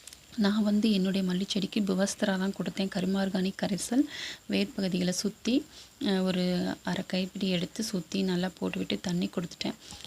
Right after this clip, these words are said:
இதை தான் செஞ்சேன். இதை நீங்க செய்யணும். இதை மாதிரி நீங்க ஏதாவது அடி உரம் கொடுக்கணும் கட் பண்ணி விட்டுட்டு.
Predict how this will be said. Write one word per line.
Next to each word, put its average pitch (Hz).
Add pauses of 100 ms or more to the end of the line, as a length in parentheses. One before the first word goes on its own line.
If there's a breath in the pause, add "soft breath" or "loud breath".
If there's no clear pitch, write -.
(100)
இதை 175
தான் 180
செஞ்சேன். 180
இதை 180
நீங்க 180
செய்யணும். 175
இதை 175
மாதிரி 180
நீங்க 185
ஏதாவது 180 (380 loud breath)
அடி 185
உரம் 180
கொடுக்கணும் 175
கட் -
பண்ணி 185
விட்டுட்டு. -